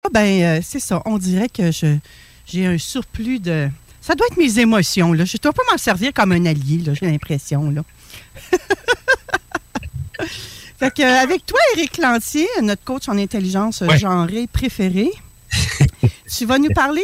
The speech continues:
Speaker 1: de notre capacité à ressentir nos émotions.
Speaker 2: Oui.
Speaker 1: Puis, on a parlé la dernière fois de un peu ce qui arrivait quand on les réprimait, hein ?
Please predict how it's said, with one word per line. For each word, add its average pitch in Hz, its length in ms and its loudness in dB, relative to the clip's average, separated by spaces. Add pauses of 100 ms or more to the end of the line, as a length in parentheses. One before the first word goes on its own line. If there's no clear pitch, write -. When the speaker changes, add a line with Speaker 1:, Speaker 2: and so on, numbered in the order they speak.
Speaker 1:
de 226 60 0
notre 202 260 0
capacité 359 680 -6
à 202 80 0
ressentir 214 580 -2
nos 202 220 0
émotions. 190 840 0 (540)
Speaker 2:
Oui. 90 240 4
Speaker 1:
Puis, 127 160 4
on 254 120 6
a 415 80 2
parlé 277 200 0 (100)
la 254 60 2
dernière 170 360 2
fois 247 220 -2
de 143 360 0
un 156 100 2
peu 277 160 -4
ce - 80 -12
qui - 80 -2
arrivait 175 340 -2
quand 180 300 -4
on 151 140 2
les 151 460 0
réprimait, 151 580 0
hein ? 208 140 -4